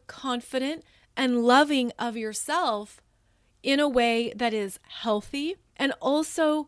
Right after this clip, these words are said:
connected to the heart, connected to intuition, connected to the soul's desire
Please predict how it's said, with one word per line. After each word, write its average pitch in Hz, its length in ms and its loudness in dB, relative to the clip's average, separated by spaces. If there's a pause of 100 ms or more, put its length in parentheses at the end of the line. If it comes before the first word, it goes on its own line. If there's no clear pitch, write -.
(160)
connected 254 720 -6
to 240 460 -8
the 208 160 -6
heart, 262 640 -6 (160)
connected 254 480 -2
to - 200 -6
intuition, 233 920 -6 (220)
connected 262 520 -2
to 262 200 -4
the 220 160 -2
soul's 247 640 0
desire 240 800 -4